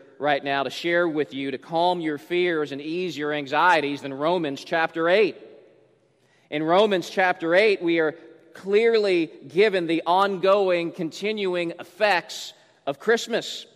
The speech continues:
the ongoing, glorious implications of the coming Christ into the world. And, and my prayer is that God will speak to you through the scriptures this morning and will give you all the assurance you need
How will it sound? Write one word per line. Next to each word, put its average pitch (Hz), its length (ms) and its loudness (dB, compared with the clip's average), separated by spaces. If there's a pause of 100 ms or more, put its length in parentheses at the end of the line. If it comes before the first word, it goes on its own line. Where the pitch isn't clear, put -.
(300)
the 160 160 -2
ongoing, 196 880 4 (220)
glorious 185 760 4
implications 180 840 -2
of 156 80 -4
the 147 80 -6
coming 180 340 -4
Christ 180 540 2
into 156 220 -6
the 143 80 -8
world. 143 640 0 (320)
And, 160 420 -2
and 165 160 -4
my 165 220 2
prayer 185 720 0 (420)
is 170 160 0
that 160 300 0
God 208 340 -4
will 175 80 -6
speak - 540 -10
to 240 200 -10
you 160 360 -2
through 196 320 -4
the 226 60 -8
scriptures 151 760 -6
this 139 240 -8
morning 147 320 -4
and 147 120 -4
will 147 120 -4
give 175 360 -4
you 185 260 0
all 240 520 4
the 233 140 -2
assurance 214 560 -4
you 196 100 -4
need 196 480 -2